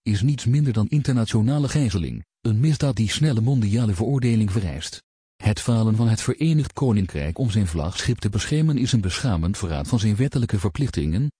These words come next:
dat de principes van maritieme soevereiniteit ondermijnt.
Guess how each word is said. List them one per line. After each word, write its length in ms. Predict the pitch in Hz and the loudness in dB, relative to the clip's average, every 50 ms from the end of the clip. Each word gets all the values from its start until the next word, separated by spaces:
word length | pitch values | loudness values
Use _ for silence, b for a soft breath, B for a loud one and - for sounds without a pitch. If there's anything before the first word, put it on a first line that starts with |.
| _ _ | _ _
dat 200 | - 120 123 123 | -2 -2 -2 0
de 60 | - | 0
principes 580 | - - - 110 101 - - 185 170 - 143 - | -2 0 0 0 0 2 0 0 0 0 -2 -2
van 160 | - 131 123 | 0 -2 0
maritieme 480 | 117 117 110 113 110 - - 160 143 123 | 2 2 2 0 0 0 0 0 0 2
soevereiniteit 840 | - 131 113 104 113 107 107 101 98 87 - 101 80 80 104 120 - | 0 0 0 0 0 0 2 2 0 0 -2 -4 -4 -2 -4 -4 -4
ondermijnt. 680 | - 139 113 104 92 80 69 64 62 65 65 - - | -2 -2 0 0 0 -2 -4 -4 -6 -8 -10 -10 -16